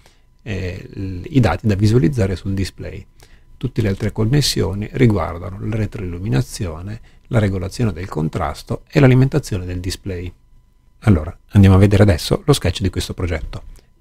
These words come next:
Per comodità ho messo qui a sinistra il riepilogo dello schema elettrico e lo schema pratico con la breadboard e le connessioni.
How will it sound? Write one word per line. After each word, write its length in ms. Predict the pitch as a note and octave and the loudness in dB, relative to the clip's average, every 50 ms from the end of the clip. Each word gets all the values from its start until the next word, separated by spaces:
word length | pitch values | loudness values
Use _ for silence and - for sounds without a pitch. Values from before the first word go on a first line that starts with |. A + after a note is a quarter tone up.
| _ - _ | _ -10 _
Per 120 | - - - | -4 -4 -2
comodità 580 | - G2+ F#2+ G2+ B2 D3 - - F2 G#2 - - | -2 -2 2 4 4 4 4 4 0 -2 -2 -2
ho 60 | - | -2
messo 360 | G#2 G2 F#2 E2+ - - - | -2 -2 -2 -4 -6 -8 -10
qui 160 | - - G#2+ G2 | -8 -6 -6 -6
a 80 | F2+ | -4
sinistra 600 | - - - - F#2 F#2 - - - G#2+ A2 - - | -4 -2 0 0 0 -2 -2 -2 0 0 0 0 0
il 420 | - - A2 F#2+ F2+ E2+ E2 F2 | 4 4 4 4 4 2 -2 -2
riepilogo 380 | F2+ F#2 F#2+ - A#2 G2 F2+ F2 | 0 0 2 2 2 2 2 0
dello 180 | D#2 E2+ E2+ E2 | -2 -4 -6 -4
schema 240 | - - B2 - | 0 2 4 4
elettrico 560 | B2+ - D2+ - - - F2+ - - - - - | 4 2 0 -4 -6 -6 -2 0 2 2 2 0
e 320 | - - F#2+ F2 F2 - - | -2 -4 -4 -4 -4 -6 -6
lo 160 | - A2+ G#2+ | -4 -2 -2
schema 340 | - - - - F#2+ F#2+ F#2 | -2 -2 -4 -4 -2 -2 -2
pratico 640 | - - - D2 D2+ D#2+ - - A2 - - A#2 - | -2 -2 -2 -2 -2 -2 -4 -8 -6 -4 -4 -4 -2
con 200 | - G2 F2+ F2 | -2 -4 -2 -2
la 100 | E2+ F2 | -2 -4
breadboard 560 | F2 F#2 D#2+ D2+ F2 F2 F#2 G2 G#2 - - | -4 -4 -4 -4 -4 -4 -2 -2 -4 -4 -2
e 40 | - | -2
le 120 | G#2 G2 | -2 -2
connessioni. 760 | - - G2 F2+ F#2 F2+ - - - - F#2 E2+ E2+ F2+ G2 | -2 -4 -4 -2 -4 -4 -4 -6 -6 -6 -8 -8 -10 -10 -12